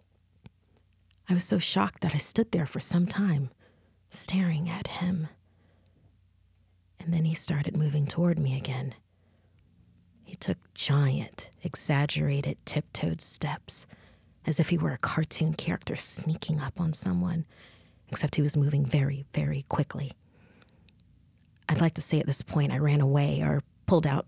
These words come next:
my pepper spray or my cell phone or anything at all, but I didn't. I just stood there, completely frozen, as a smiling man crept toward me. And then he stopped again,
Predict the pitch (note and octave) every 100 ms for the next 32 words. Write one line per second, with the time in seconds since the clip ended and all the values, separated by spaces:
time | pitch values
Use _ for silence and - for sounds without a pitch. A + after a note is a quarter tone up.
0 | - C#3+ - E3+ D3 - - D3+ D#3 C#3+
1 | - D#3 - E3+ - - - F3 E3 D#3
2 | E3 D#3+ D#3+ D#3 - - - - - F3+
3 | - - - - _ _ _ _ _ _
4 | _ _ _ - - - - - D3 -
5 | - - - _ - - - - _ -
6 | - - - - - - D#3 - - D3
7 | - D#3 D3 - - _ - _ _ -
8 | _ E3 F3 - - E3 C#3 C#3+ D#3 D3
9 | C#3+ C#3+ D3+ - - C#3+ - - - -
10 | - - D#3+ C#3+ C#3+ C#3 D3+ C#3+ C3 C3+
11 | - _ - - _ _ _ - - -
12 | _ _ _ _ _ - _ _ _ -
13 | E3 D#3 - - C#3+ - D#3 C#3+ C#3+